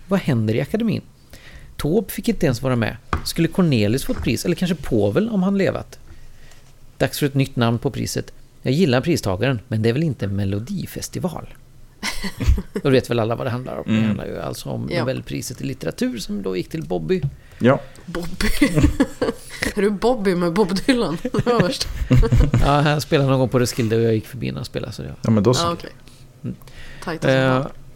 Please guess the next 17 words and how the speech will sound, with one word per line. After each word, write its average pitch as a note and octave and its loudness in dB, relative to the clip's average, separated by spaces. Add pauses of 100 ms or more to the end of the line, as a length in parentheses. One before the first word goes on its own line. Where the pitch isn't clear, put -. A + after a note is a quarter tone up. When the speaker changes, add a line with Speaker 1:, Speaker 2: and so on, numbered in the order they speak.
(260)
Speaker 1:
men F#3+ 2
det F#3 2
fanns F#3+ 2
också F#3+ -2
en F#3 0
insändare D3 0
på E3+ -6
samma D#3+ 0
sida D3+ 0
i F3 2
tidningen A#2+ -2
som C3+ -2
skri-, - -2
stod A#2+ -8
det C3 -2
så - -6
här. F#3 -2